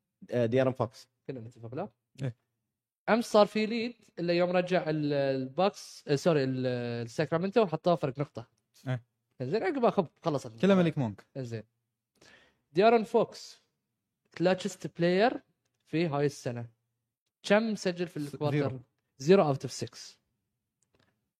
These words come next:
Speaker 3: ستيف إليفن.
Speaker 2: زين، احنا نشوف، شوف شنو نقطتي.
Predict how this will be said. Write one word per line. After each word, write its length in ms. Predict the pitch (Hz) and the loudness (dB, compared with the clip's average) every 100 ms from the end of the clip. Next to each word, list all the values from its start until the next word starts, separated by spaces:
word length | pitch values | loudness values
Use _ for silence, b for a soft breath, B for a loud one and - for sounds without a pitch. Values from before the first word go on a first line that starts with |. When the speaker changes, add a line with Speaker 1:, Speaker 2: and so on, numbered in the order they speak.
| _ _ _ _ _ _ | _ _ _ _ _ _
Speaker 3:
ستيف 340 | - - 135 | -6 0 0
إليفن. 360 | 131 123 117 107 - _ _ - | 0 -4 -4 -6 -10 _ _ -18
Speaker 2:
زين، 360 | 120 110 117 120 | -14 -12 -14 -16
احنا 300 | - - 202 | -14 -4 -2
نشوف، 260 | 214 220 185 | 0 -2 -2
شوف 180 | 214 190 | -2 -2
شنو 160 | 180 | -2
نقطتي. 540 | 156 - 147 147 160 | -2 -4 -6 -4 -8